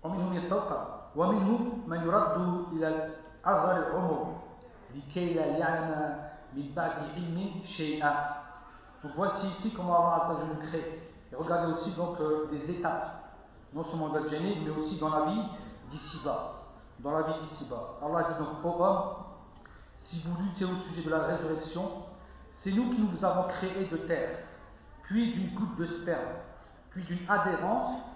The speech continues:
puis d'un embryon formé aussi bien qu'informe, pour vous montrer notre omni-, notre, notre omnipotence. Et nous déposerons dans les matrices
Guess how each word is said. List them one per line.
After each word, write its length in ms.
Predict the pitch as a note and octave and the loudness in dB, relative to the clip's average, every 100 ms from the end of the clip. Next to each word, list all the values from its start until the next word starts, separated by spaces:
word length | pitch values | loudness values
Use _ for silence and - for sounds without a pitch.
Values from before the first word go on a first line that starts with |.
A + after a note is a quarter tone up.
| - | -12
puis 100 | E3 | -8
d'un 180 | D3+ E3+ | -4 0
embryon 540 | F#3+ F#3 E3+ F#3 F3 - | 0 0 0 0 -2 -2
formé 480 | F#3+ F3+ F#3+ G#3+ G3+ - - - - - | -2 0 0 0 -2 -6 -12 -16 -18 -4
aussi 320 | G#3 G3 G#3 F3 | -2 0 -2 -2
bien 180 | G3+ | 0
qu'informe, 580 | F3+ F#3 - G3 - - - - - - | 2 2 4 4 4 2 -4 -8 -12 -4
pour 160 | F3+ | 0
vous 120 | E3+ F#3+ | 0 2
montrer 640 | G3+ G3+ - A3 A#3 - E3 | 2 2 0 0 2 0 -2
notre 240 | E3 - | -2 0
omni-, 220 | F#3+ F#3+ F3+ - - - D#3 | 2 2 0 -2 -6 -10 -6
notre, 300 | - - - - - - | -4 -4 -8 -12 -16 -6
notre 460 | E3+ - F3 E3+ G3 | -6 -2 -2 0 2
omnipotence. 680 | F#3+ F#3+ F3 D#3 B2+ B2+ - - - - - - - - - - | 2 2 -2 -4 -6 -6 -10 -14 -18 -20 -20 -20 -20 -20 -14 0
Et 180 | G#3+ G#3+ | 4 6
nous 100 | G3+ | 6
déposerons 960 | A3 A#3+ A#3 A#3 A3 G3+ A#3+ A#3+ - - | 4 4 4 4 2 4 4 4 0 2
dans 100 | F3+ | 4
les 140 | F#3 | 4
matrices 460 | F3+ F#3 - G#3+ | 2 2 0 0